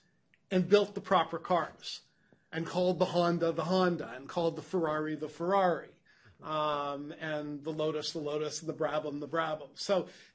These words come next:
uh, it, the, from what you're saying, the modding community actually legitimately could get away with that.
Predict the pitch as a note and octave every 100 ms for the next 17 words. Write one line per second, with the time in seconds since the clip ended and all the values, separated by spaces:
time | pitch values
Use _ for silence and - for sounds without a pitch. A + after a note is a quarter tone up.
0 | - E3 E3 D#3 D#3 E3 - F#3 F#3+ G#3
1 | G#3 A#3 G#3+ G3 F3+ - F#3 F3 F3 D#3
2 | D#3+ - - F3+ F3 F3 F3 D#3+ A3 B3
3 | A#3+ - - F#3+ F3 C#3+ C3+ D3+ - _
4 | _ - F#3 F#3+ F#3 F#3 F3+ E3+ E3+ E3
5 | E3 D3+ D3+ D3+ C#3+ - _ _ - E3+
6 | F3 - F3 D#3 D#3 D3+ D3 D3+ D#3+ C3
7 | D#3+ E3 E3 D#3+ D#3 D#3+ E3 D3+ D3 C#3+
8 | C#3+ C3+ - _ _ _ _ _ _ _
9 | _ - F3 C#3 D#3 D3 C3+ C3 - -